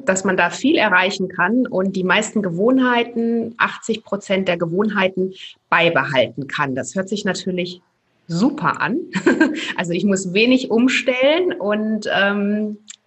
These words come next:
ja, kann eigentlich mein, ich sag mal so, meine eigenen Gewohnheiten tatsächlich so beibehalten. Ähm, wie, wie, wie sieht das tatsächlich aus? Also,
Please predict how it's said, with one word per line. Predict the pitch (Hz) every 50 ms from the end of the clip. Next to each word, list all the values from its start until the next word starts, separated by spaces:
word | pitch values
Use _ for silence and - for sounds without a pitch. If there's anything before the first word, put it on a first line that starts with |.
| _ _ -
ja, | 214 208 160
kann | 135 - - 196 190
eigentlich | - - 180 196 208 202 214 214 214 -
mein, | 196 190 185 185 190 185 170
ich | 180 180 -
sag | 190 185 190
mal | 196 185
so, | 180 190
meine | 185 180 175 175 175 -
eigenen | - 170 190 196 190 190
Gewohnheiten | 185 180 170 170 180 208 214 208 214 202 196 196 196 190 - - - - - - -
tatsächlich | - 190 - 214 202 - 196 196 -
so | - 170
beibehalten. | 170 156 156 190 208 240 254 240 226 247 247 254 254 254 269 262 269 262 - - - - - _ _ _ _ _ _ -
Ähm, | - 190 196 202 202 202 202 202 202 202 202 196 - 190 185
wie, | 180 175 180 190 208 226 226 233 233 233 220 - - 175
wie, | 180 208 214 208 190 - - - 208
wie | - 185 196 214
sieht | 208 220 226 220
das | 226 214 220
tatsächlich | - 214 208 - 214 202 208 - 190 - -
aus? | - 302 - - - -
Also, | - - 165 - 170 165 170 165 160